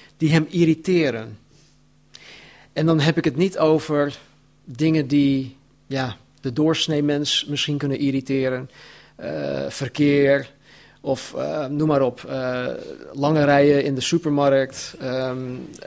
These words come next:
mensen die, eh, bij het verlaten van een, eh, rotonde geen richtingwijzer gebruiken. Het zijn niet dat soort dingen.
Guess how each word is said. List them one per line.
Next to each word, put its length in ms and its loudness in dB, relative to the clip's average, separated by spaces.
mensen 420 2
die, 420 4
eh, 160 -6
bij 220 2
het 120 0
verlaten 420 0
van 220 -4
een, 160 -4
eh, 200 -2
rotonde 640 2
geen 180 -4
richtingwijzer 840 -2
gebruiken. 580 -2
Het 220 -6
zijn 160 6
niet 120 2
dat 140 4
soort 200 -4
dingen. 360 -8